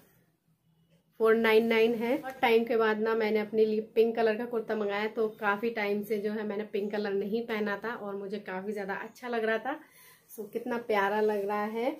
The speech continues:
तो एक मैंने ये पिंक कलर का कुर्ता लिया है और ये भी सेमी ब्रांड का है और इसकी स्लीव्स भी थ्री फोर्थ हैं।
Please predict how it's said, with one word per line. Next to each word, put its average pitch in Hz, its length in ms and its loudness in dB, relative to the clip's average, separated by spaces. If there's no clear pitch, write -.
तो 180 100 -6
एक 233 260 4
मैंने 220 220 2
ये 220 120 4
पिंक 269 280 -4
कलर 262 200 0
का 254 140 -4
कुर्ता 240 320 -4
लिया 240 300 0
है 233 280 -2
और 196 300 -2
ये 226 200 4
भी 247 340 0
सेमी 240 360 4
ब्रांड 226 380 2
का 247 120 2
है 247 300 -2
और 185 180 -8
इसकी 233 280 -8
स्लीव्स 240 480 -6
भी 247 160 -4
थ्री 226 220 -4
फोर्थ 233 400 -4
हैं। 254 200 -4